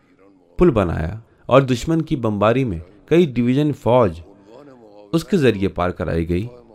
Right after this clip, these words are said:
دریا پار کرایا گیا۔ یہ معمولی کام ہے؟ یہ کام ممکن تھا؟ دشمن کو یقین نہیں آتا تھا کہ یہ کام ہو سکتا ہے، اور لیکن ہوا۔ یہ ایک صلاحیت اور استعداد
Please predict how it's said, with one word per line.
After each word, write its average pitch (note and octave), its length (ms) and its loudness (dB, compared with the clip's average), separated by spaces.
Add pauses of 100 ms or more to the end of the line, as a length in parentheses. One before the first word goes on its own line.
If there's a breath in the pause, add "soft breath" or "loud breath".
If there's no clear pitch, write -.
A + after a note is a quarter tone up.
(120)
دریا A2 340 2
پار F#2 200 2
کرایا F2 360 0
گیا۔ F2+ 240 -4
یہ A2+ 160 -2
معمولی G2+ 380 2
کام C#3+ 280 0
ہے؟ D#3 100 -2 (720)
یہ G#2 40 -4
کام A#2+ 280 0
ممکن G2+ 360 -4
تھا؟ C#3+ 260 -4 (1200)
دشمن D3 320 4
کو F#3 100 4
یقین E3 380 2
نہیں C#3+ 280 0
آتا G#2 240 -2
تھا G#2 240 -4
کہ G#2 120 -10
یہ G#2+ 180 -4
کام A2 320 -4
ہو G#2 80 -2
سکتا F2 420 -6
ہے، F2 120 -6
اور A2+ 160 -8
لیکن F#2+ 380 -6
ہوا۔ G2 380 4 (1000)
یہ D#3 140 6
ایک F#3+ 120 4
صلاحیت B2 520 0
اور C3 120 -2
استعداد G#2 480 0